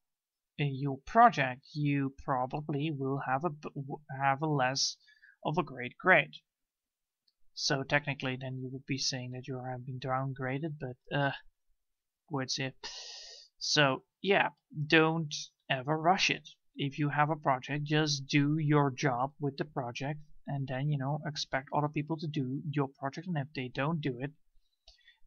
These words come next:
then make sure that you comp-, uh, not compromise,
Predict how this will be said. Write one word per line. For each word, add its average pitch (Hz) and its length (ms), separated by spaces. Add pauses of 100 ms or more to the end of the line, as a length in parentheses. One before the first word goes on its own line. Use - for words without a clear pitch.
then 131 180
make 131 160
sure 143 220
that 131 200
you 131 340
comp-, 156 420
uh, 131 480 (120)
not 139 220
compromise, 135 680